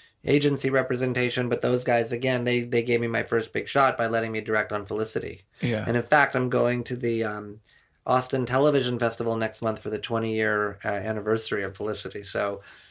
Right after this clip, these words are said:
Speaker 1: that'll be really funny, uh, and fun 'cause, uh, we were all so young. I mean, I was thirty and Kerry Russell was twenty, and I mean, it was just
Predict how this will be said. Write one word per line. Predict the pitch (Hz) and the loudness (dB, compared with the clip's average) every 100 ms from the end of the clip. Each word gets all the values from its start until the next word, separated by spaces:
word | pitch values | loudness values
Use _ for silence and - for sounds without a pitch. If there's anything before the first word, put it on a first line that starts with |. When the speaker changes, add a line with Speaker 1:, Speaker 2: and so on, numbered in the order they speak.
| _ - | _ -6
Speaker 1:
that'll | 120 117 | -2 0
be | 117 | -2
really | 117 117 | -2 -4
funny, | 110 107 101 98 95 | -4 -4 -6 -8 -8
uh, | 110 107 104 104 98 | -2 0 2 0 -2
and | 110 95 | -8 -4
fun | 104 98 | -4 -4
'cause, | 95 107 113 | -6 -6 -4
uh, | 104 101 - _ _ - | -4 -6 -12 _ _ -2
we | 131 | 2
were | 127 123 | 4 4
all | 127 123 117 | 4 4 2
so | - | 2
young. | 113 113 107 104 | 2 2 2 -2
I | |
mean, | 104 101 | -6 -6
I | 101 107 | -4 -2
was | 107 98 - - - _ _ _ _ | -2 -4 -14 -20 -20 _ _ _ _
thirty | 117 110 107 104 | 2 2 2 0
and | 101 101 98 | -2 -6 -8
Kerry | 98 110 110 | -2 2 2
Russell | 104 101 107 | 0 -4 -4
was | 101 - | -4 -4
twenty, | - 104 101 98 | -2 -2 -2 -4
and | 95 92 95 | -4 -4 -6
I | 95 | -6
mean, | 98 | -8
it | 98 | -8
was | 98 92 | -8 -8
just | 98 92 | -8 -8